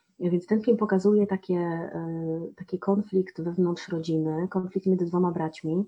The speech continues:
i sytuację też presji, której wielu Basków podlegało i podlega pewnie nadal,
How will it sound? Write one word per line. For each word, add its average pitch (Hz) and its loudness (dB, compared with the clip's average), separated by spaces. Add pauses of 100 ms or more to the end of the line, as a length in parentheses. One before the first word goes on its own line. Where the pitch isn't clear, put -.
i 196 -6
sytuację 202 -2
też 190 -6
presji, 214 -4
której 160 -4
wielu 180 4
Basków 180 -4
podlegało 170 0
i - -8
podlega 190 -2
pewnie 170 -4
nadal, 165 0